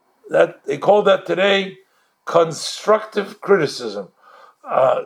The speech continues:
just to get the right, get it right, uh, and, uh, to be able to do it better next time. The Rebbe blesses him for a happy Hanukkah for you, you and your whole family members. So the Rebbe was very happy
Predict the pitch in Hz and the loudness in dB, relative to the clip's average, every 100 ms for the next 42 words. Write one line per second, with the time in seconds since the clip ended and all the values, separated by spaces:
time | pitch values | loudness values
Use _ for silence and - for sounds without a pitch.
0 | - 175 202 - 165 147 190 196 - 151 | -6 0 0 -2 -10 -2 2 2 -2 -6
1 | 151 147 139 139 _ _ _ _ _ 123 | -2 -2 -4 -8 _ _ _ _ _ 2
2 | 160 175 175 131 160 170 139 156 196 240 | 4 4 0 2 2 2 2 2 2 0
3 | - - _ _ _ _ _ 127 139 139 | -12 -20 _ _ _ _ _ 0 2 2
4 | 139 139 - _ - 151 156 156 143 131 | 0 -2 -6 _ -4 2 2 2 -4 -12
5 | - 127 131 131 135 131 139 147 143 127 | -8 -2 -2 -4 -8 -4 -4 -4 -8 -10
6 | 135 123 117 123 120 117 - 107 101 98 | -10 -8 -4 -4 -6 -10 -12 -14 -12 -4
7 | 165 185 127 139 190 151 165 156 165 165 | -4 -4 -4 -2 -2 -6 -10 -6 -6 -8
8 | - - - _ _ 123 120 165 - 175 | -16 -20 -20 _ _ -6 -2 -2 -4 -8
9 | - 170 190 190 165 131 120 113 123 165 | -6 -4 -4 -6 -10 -12 -12 -10 -4 -2
10 | 185 180 156 175 170 170 _ _ _ - | -2 -4 -2 -2 -2 -8 _ _ _ -18
11 | 117 131 156 143 135 127 127 120 113 92 | -8 -2 -2 -2 -6 -8 -10 -8 -8 -12
12 | - 127 139 165 196 175 151 127 139 131 | -16 -10 -8 -6 -6 -6 -8 -8 -6 -4
13 | 139 185 175 165 | -2 -4 -4 -8